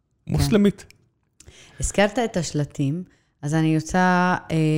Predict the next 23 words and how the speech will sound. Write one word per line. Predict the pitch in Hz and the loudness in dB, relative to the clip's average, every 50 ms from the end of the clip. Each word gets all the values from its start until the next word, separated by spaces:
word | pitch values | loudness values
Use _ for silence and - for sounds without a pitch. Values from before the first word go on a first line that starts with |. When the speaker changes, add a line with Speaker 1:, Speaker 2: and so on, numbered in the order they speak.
| 151 151 147 147 143 - - 147 | 0 0 0 -2 -2 -4 -4 -4
Speaker 1:
להזמין | 147 147 147 143 147 147 143 151 170 175 180 190 185 170 | -2 0 2 2 2 0 0 -2 -2 0 0 0 0 -2
את | 175 - 170 | -4 -2 -2
ה-, | 160 156 151 151 151 147 147 147 - - 147 | -2 0 0 0 0 -2 -4 -6 -6 -10 -10
את | - - 147 | -6 -4 -2
המקשיבים | 143 143 143 143 139 135 135 135 - - - 147 135 139 143 143 147 143 | -2 0 0 -2 -2 -2 -2 -4 -4 -2 -2 0 0 2 2 0 0 -2
שלנו, | - - 143 123 127 123 123 131 143 180 202 - - _ _ _ _ _ _ _ _ - | -4 -4 -4 -2 -2 -2 -2 -2 -2 -4 -6 -8 -12 _ _ _ _ _ _ _ _ -10
שכל | 165 - 220 233 - | -2 0 0 0 2
פעם | 277 262 240 | 0 0 0
שהם | - - 214 196 185 | -2 -4 -2 -2 -2
יוצאים | 180 180 - - - 170 196 196 196 190 185 | -2 -4 -6 -6 -4 -2 0 0 2 2 2
ממדינת | 180 175 175 175 175 175 170 156 160 160 165 170 165 - | 2 2 2 2 2 2 0 0 0 2 2 0 0 -2
תל | - 175 165 | -4 -2 -2
אביב | 165 151 139 165 165 160 151 139 139 | -2 0 0 0 0 0 -2 -4 -6
ועולים | 143 143 143 143 160 175 175 175 170 170 165 156 - - | -6 -6 -4 -2 -2 -2 -2 -2 -2 -4 -6 -6 -8 -10
או | - 160 | -8 -6
למ-, | 170 175 170 165 160 156 151 - - - - | -4 -2 -2 0 0 -2 -2 -4 -6 -8 -8
או | - 170 175 175 170 165 156 - - | -6 -4 -4 -2 -2 -4 -6 -8 -8
צפונה | - - - - 165 160 156 147 - | -8 -8 -6 -4 -4 -2 -2 -2 -2
או | - 151 160 160 | -2 -2 -2 -2
דרומה, | 147 147 143 139 139 135 131 135 143 175 180 - - - _ _ _ _ | 0 -2 -2 0 0 -2 -2 -2 -4 -4 -6 -10 -14 -20 _ _ _ _
תתחילו | - 143 - - 233 262 302 339 330 | -14 -12 -4 0 2 4 6 6 4
להסתכל | 269 226 - - 190 190 - 214 | 4 2 0 -2 -6 -4 0 0
על | 220 226 214 - 165 | 0 2 2 0 -2